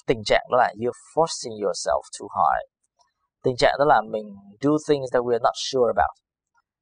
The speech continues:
làm cái chuyện mình không chắc. Và lúc này thì chỉ có hại mà không thể có lợi. You get what I mean?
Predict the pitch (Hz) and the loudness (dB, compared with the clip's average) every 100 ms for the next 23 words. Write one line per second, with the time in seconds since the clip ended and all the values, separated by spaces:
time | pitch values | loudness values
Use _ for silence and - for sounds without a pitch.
0 | _ - 101 123 - - 101 95 - 117 | _ -18 -14 -10 -6 -6 -8 -18 -18 -10
1 | - 160 _ _ _ _ _ _ _ _ | -2 -2 _ _ _ _ _ _ _ _
2 | _ - 110 170 156 120 110 104 95 _ | _ -6 -2 0 2 2 0 -6 -10 _
3 | _ _ _ _ _ _ - 117 110 - | _ _ _ _ _ _ -4 -4 -2 -4
4 | - - 147 - - 135 131 107 123 - | 0 2 2 0 -8 -10 -6 -2 2 2
5 | _ _ _ _ _ _ _ _ _ _ | _ _ _ _ _ _ _ _ _ _
6 | _ - 110 113 147 156 139 139 | _ -14 -8 2 4 6 4 0